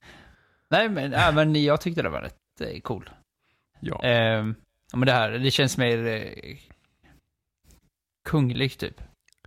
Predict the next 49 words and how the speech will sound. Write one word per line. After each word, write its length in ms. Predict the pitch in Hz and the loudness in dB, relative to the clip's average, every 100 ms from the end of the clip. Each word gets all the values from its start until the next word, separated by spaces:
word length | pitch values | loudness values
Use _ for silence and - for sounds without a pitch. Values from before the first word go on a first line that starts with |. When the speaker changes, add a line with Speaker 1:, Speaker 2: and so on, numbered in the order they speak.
| - | -10
Speaker 1:
Alltså 140 | 123 113 | -2 2
Speaker 2:
Ja. 40 | |
Speaker 1:
man 80 | 127 | 2
märker 260 | 120 113 | 2 2
att 60 | 117 | -2
det 60 | 90 | -2
är 40 | |
ett 100 | - | -6
kung-, 380 | - 98 - - | -6 -8 -10 -14
kungadöme 420 | - 120 - - | -10 -10 -10 -14
liksom. 220 | - - _ _ _ _ _ - - | -16 -20 _ _ _ _ _ -20 -8
Speaker 2:
Ja. 280 | 107 87 - _ _ _ _ _ _ - | -4 -4 -6 _ _ _ _ _ _ -2
Och 100 | 117 | 2
du 120 | 139 | 4
gillar 240 | 156 117 | 4 4
ju 80 | 120 | 2
den 240 | 104 98 | 2 0
med 280 | 98 95 92 | -4 -4 -6
i, 360 | 95 95 95 95 | -6 -6 -6 -8
eh, 220 | 92 92 87 | -8 -10 -12
både 260 | 101 104 101 | -8 -6 -4
du 100 | 107 | -2
och 60 | |
Edvin 340 | 113 131 113 107 | -2 -4 -6 -8
tycker 200 | 104 101 | -8 -6
väl 100 | 98 | -6
om 140 | 113 | -4
den, 120 | 95 | -6
va, 120 | 92 | -6
i 180 | 95 95 107 _ _ _ | -6 -8 -10 _ _ _
Battlefront, 500 | 143 104 98 98 95 | -8 -8 -6 -6 -6
va? 120 | - - _ _ - | -6 -10 _ _ -6
Speaker 1:
Eh, 880 | 143 147 151 151 - - - - 165 | -4 -2 -6 -8 -8 -8 -10 -8 -8
inte 180 | 135 | -6
så 100 | - | -8
mycket. 240 | 123 - - - - - - - - - - - | -12 -16 -20 -20 -20 -20 -18 -18 -18 -20 -12 -2
Speaker 2:
Nej. 380 | 147 180 117 - - - _ _ _ _ | 2 2 0 -4 -16 -20 _ _ _ _
Speaker 1:
Men 140 | 143 143 | 0 4
det, 120 | 156 | 4
Speaker 2:
Kanske 160 | 147 | 4
Speaker 1:
det, 100 | 160 | 4
Speaker 2:
Edvin 160 | 156 139 | 4 4
Speaker 1:
det 60 | 160 | 4
är 40 | |
Speaker 2:
som 80 | 147 | 6
Speaker 1:
mest 260 | 135 - | 4 0
för 120 | - 131 | -2 0
Battle 400 | 117 - 117 110 | 0 -2 -6 -4
Droids. 460 | 110 76 - - | -4 -6 -10 -16